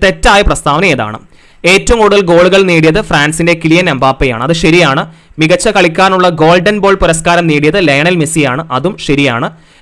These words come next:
രണ്ടായിരത്തി ഇരുപത്തിരണ്ടിലേത് അർജന്റീനയുടെ രണ്ടാം ലോകകപ്പ് കിരീടമാണ്. ആണോ? രണ്ടാമതാണോ? അല്ല, മൂന്നാമതാണ് അല്ലേ?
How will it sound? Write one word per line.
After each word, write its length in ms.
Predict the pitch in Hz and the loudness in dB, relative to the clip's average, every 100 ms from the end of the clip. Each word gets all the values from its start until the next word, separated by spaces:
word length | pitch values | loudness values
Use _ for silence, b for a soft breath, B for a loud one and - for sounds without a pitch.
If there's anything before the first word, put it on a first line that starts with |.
| - | -2
രണ്ടായിരത്തി 340 | 165 180 196 202 | 0 2 2 2
ഇരുപത്തിരണ്ടിലേത് 640 | 190 185 180 170 165 214 - | 0 0 0 2 2 0 0
അർജന്റീനയുടെ 720 | 151 143 185 175 170 196 - | 0 0 0 2 2 0 -2
രണ്ടാം 480 | 147 147 170 208 233 | -4 -2 0 0 2
ലോകകപ്പ് 400 | 190 160 160 160 | 2 2 0 0
കിരീടമാണ്. 400 | 147 131 120 113 170 | 0 -2 -2 -2 2
ആണോ? 260 | 190 147 | 2 2
രണ്ടാമതാണോ? 600 | 147 160 180 190 151 113 | 0 0 2 2 0 -2
അല്ല, 200 | 135 120 - | -4 -6 -6
മൂന്നാമതാണ് 640 | 147 160 180 180 156 113 | -2 0 2 2 2 0
അല്ലേ? 140 | 131 | -2